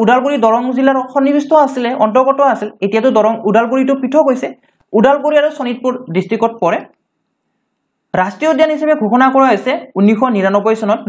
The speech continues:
নাইনটিন নাইনটি নাইনত। আৰু টাইগাৰ ৰিজাৰ্ভ, যিটো ব্যাঘ্ৰ প্ৰকল্প হয়, এই ব্যাঘ্ৰ প্ৰকল্প সন্নিৱিষ্ট কৰা হৈছে দুহেজাৰ ষোল্ল চনত। Also known as মিজি-, মিনি কাজিৰঙা, মিনি কাজিৰঙা বুলিও কোৱা হয়। Known for wild animals like ইণ্ডিয়ান ৰাইনছ,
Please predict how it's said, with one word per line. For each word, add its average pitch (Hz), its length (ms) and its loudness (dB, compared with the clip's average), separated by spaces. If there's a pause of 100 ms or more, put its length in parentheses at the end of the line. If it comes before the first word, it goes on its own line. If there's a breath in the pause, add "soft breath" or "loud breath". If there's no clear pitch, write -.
নাইনটিন 185 420 -4
নাইনটি 180 260 -2
নাইনত। 196 320 -2 (640)
আৰু 196 120 -2 (260)
টাইগাৰ 220 380 2
ৰিজাৰ্ভ, 233 300 -2
যিটো 202 160 0 (100)
ব্যাঘ্ৰ 170 220 0 (100)
প্ৰকল্প 220 300 0 (100)
হয়, 208 120 -2 (180)
এই 240 140 -2
ব্যাঘ্ৰ 170 200 -2 (100)
প্ৰকল্প 226 260 -2 (120)
সন্নিৱিষ্ট 214 400 -2
কৰা 214 120 4
হৈছে 196 160 -4 (100)
দুহেজাৰ 165 320 0 (160)
ষোল্ল 226 160 0 (120)
চনত। 135 220 -8 (880)
Also 247 200 0 (120)
known 294 220 2
as 302 80 -4 (200)
মিজি-, 190 340 0 (140)
মিনি 226 280 4
কাজিৰঙা, 170 420 -4 (260)
মিনি 208 200 4 (100)
কাজিৰঙা 240 440 0
বুলিও 233 180 -2 (180)
কোৱা 175 260 2
হয়। 190 140 -2 (600)
Known 220 260 2 (100)
for 302 140 4 (340)
wild 247 220 0 (120)
animals 226 300 0 (100)
like 220 140 0 (160)
ইণ্ডিয়ান 190 320 0 (100)
ৰাইনছ, 190 360 -2